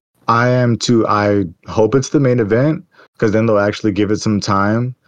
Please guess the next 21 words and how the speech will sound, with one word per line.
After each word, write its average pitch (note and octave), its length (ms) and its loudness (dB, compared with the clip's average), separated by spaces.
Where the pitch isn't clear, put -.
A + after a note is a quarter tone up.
I G2+ 100 0
don't G#2+ 180 0
know G2+ 140 2
who's G2 260 -2
gonna G#2 180 0
come G#2 300 -2
in G#2 120 0
and F#2+ 120 -2
interfere. G2+ 800 -2
You G#2+ 180 0
know, A2+ 140 0
I, G#2 360 0
I - 20 0
can't G2 340 -2
really G#2 240 0
see G#2+ 200 -2
anybody G2+ 360 0
interfering G2+ 640 -2
in A2 100 -2
this G#2+ 200 -4
match. A2 320 -2